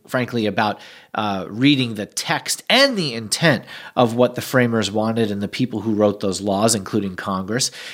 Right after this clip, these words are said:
It's an interesting strategy, certainly, but it, it's, again, you know, the same sort of playbook we've seen over the last twenty years or so with these nominees. You don't want to offend the other side.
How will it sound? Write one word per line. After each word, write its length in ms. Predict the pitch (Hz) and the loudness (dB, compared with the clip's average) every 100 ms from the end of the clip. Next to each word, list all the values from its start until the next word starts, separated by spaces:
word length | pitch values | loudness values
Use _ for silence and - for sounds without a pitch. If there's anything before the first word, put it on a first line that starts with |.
| - | -6
It's 200 | - 165 | 2 2
an 200 | 185 175 | 2 0
interesting 480 | 170 208 220 - 190 | 0 0 0 2 0
strategy, 640 | 143 156 143 156 151 113 | 2 2 4 2 0 -2
certainly, 480 | 104 143 151 123 104 | 0 2 0 0 -6
but 180 | - - | -4 -2
it, 140 | 165 - | -2 0
it's, 160 | - | 2
again, 480 | 185 151 220 196 143 131 - - - | 2 4 4 4 2 -8 -20 -20 -4
you 80 | 160 | 2
know, 720 | 165 160 156 151 - - 135 - | 4 4 2 -2 -8 -10 -12 -6
the 120 | 151 | 0
same 320 | - 175 185 | 4 4 2
sort 220 | 170 175 | 2 2
of 140 | 143 - | 2 2
playbook 320 | 143 143 139 | 2 2 0
we've 160 | 131 | 0
seen 160 | - 131 | -2 -2
over 160 | 120 113 | -2 0
the 80 | |
last 320 | 110 110 104 - | 0 0 -2 -4
twenty 240 | 120 117 | -8 -4
years 280 | 110 107 104 | -2 -2 -2
or 60 | |
so 420 | 98 - 104 98 95 - - | -4 0 2 2 -2 -16 -10
with 160 | - 110 | -6 -2
these 200 | 113 104 | -2 0
nominees. 640 | 107 101 98 98 98 95 - - | 0 0 -4 -6 -6 -6 -10 -12
You 120 | - | -10
don't 260 | 101 127 135 | 0 2 2
want 160 | 135 | -2
to 80 | 123 | -2
offend 320 | 107 - 120 | -4 -2 -2
the 120 | 117 110 | 0 0
other 180 | 101 | 0
side. 520 | 95 - 156 156 151 | 0 0 2 4 2